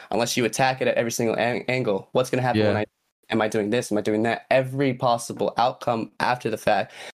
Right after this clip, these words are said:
Speaker 1: You know what I'm saying? So, like, that's what we were doing, and we, I was,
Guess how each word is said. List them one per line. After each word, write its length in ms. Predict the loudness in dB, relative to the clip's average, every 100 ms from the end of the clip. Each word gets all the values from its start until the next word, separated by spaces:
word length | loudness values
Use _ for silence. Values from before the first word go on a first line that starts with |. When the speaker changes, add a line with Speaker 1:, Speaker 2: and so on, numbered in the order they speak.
| _
Speaker 1:
You 100 | 0
know 80 | 2
what 80 | 2
I'm 80 | 0
saying? 340 | 0 2 0 -2 -10 -16 _ _ _
So, 220 | 2 4 6
like, 280 | 4 2 0
that's 240 | 2 4
what 80 | 2
we 100 | 2
were 60 | 2
doing, 360 | 2 2 2 2
and 100 | 2
we, 100 | 2
I 100 | 2
was, 200 | 0